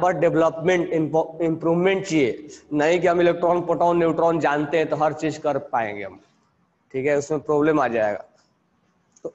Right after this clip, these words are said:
आपको आईक्यू level यहाँ पर चलता है, आपके पास आईक्यू कितना है। ये नहीं कि सर हम भी इलेक्ट्रॉन, प्रोटॉन, न्यूट्रॉन जानते हैं,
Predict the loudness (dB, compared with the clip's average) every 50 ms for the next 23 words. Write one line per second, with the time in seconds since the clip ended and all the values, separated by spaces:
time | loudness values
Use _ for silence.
0 | _ -2 -2 -2 -2 -4 -2 0 0 0 0 0 0 2 2 0 0 0 0 2
1 | 2 4 4 4 2 2 0 -4 -10 -8 -4 -2 0 2 2 0 0 -2 -2 0
2 | 0 0 -2 -2 -2 -4 -6 -6 -8 -14 -20 -20 -20 _ _ _ _ _ _ -20
3 | _ _ _ _ _ -4 -4 -4 -2 -2 -2 0 0 0 0 0 0 0 0 0
4 | 0 -2 -2 0 -2 -2 -2 -2 -2 -2 -4 -6 -10 -14 -20 -20 -20 _ _ -20
5 | -20 _ -20 _ _ _ _ _ _ _ _ -4 0 2 2 2 2 2 2 2
6 | 2 2 2 2 0 2 4 4 4 4 4 2 -2 -6 -12 -18 -20 -16 -6 -4
7 | -4 -2 0 2 2 4 4 2 0 0 0 2 2 2 2 2 2 2 2 2
8 | 2 2 2 2 2 0 -2 -2 -2 0 0 0 -2